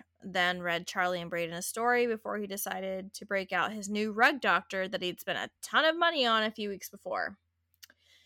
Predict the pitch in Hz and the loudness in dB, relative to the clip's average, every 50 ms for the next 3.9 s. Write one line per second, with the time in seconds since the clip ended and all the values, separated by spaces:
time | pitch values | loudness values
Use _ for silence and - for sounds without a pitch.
0 | _ _ _ - - 254 226 220 220 233 - 240 233 233 208 233 226 220 220 208 | _ _ _ -4 -2 0 2 2 2 0 -2 -4 -4 0 2 2 2 2 2 0
1 | 202 214 202 202 208 214 208 208 208 208 - 208 185 185 190 196 196 - - 220 | 0 0 0 2 0 0 0 0 -2 -2 2 2 2 2 2 0 -6 -8 -6 -6
2 | 208 208 240 240 - 190 143 - - - - - - - _ _ _ _ _ _ | -4 -4 -4 0 0 0 0 0 -2 -6 -8 -8 -8 -8 _ _ _ _ _ _
3 | _ _ - - 202 - - 180 147 127 - 101 - 73 62 50 50 196 | _ _ -12 -12 -10 -6 -4 -2 -2 -2 -4 -6 -10 -12 -14 -14 -14 -16